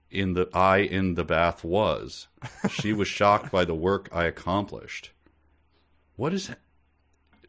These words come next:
German? Is that the syntax? How long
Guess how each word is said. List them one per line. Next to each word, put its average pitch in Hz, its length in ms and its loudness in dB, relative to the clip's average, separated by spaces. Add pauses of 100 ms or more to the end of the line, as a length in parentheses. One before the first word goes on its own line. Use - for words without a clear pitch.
(360)
German? 220 580 2
Is 127 180 -2
that 127 280 2
the 143 140 0
syntax? 151 920 -4 (480)
How 113 220 4
long 123 440 2